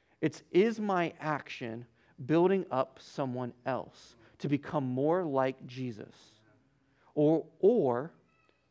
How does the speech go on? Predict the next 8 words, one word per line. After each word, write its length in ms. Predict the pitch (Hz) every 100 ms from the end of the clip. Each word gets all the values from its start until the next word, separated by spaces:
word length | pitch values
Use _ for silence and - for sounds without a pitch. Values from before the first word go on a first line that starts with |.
| _ _ _ _ _
am 120 | 156 175
I 120 | 170
seeking 360 | - 175 160
my 200 | 139 135
own 240 | - 147 143
personal 440 | 147 135 - 131
well-being 640 | 123 127 113 127 117 117 - _ _
first?" 440 | 127 - - -